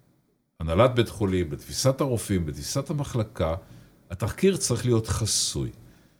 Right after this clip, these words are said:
והוא איננו כזה. ולמה הוא איננו כזה? מכיוון שהייתה פסיקה של בית משפט העליון,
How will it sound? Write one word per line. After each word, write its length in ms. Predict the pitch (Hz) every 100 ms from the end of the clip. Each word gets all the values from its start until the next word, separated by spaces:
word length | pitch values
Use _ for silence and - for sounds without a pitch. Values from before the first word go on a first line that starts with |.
| _
והוא 220 | 95 123 151
איננו 360 | 135 143 135
כזה. 360 | 120 98 - 64 - -
ולמה 220 | 92 131
הוא 100 | 156
איננו 300 | 127 120 120
כזה? 380 | 95 - 123 196 - - - _ _ _ _ _ _ _ _ _ -
מכיוון 580 | 90 107 90 147 208 196
שהייתה 460 | - 98 - 156
פסיקה 540 | - - 95 - 151 156
של 120 | 104
בית 260 | 95 127
משפט 340 | 120 - 117 120
העליון, 340 | 107 90 87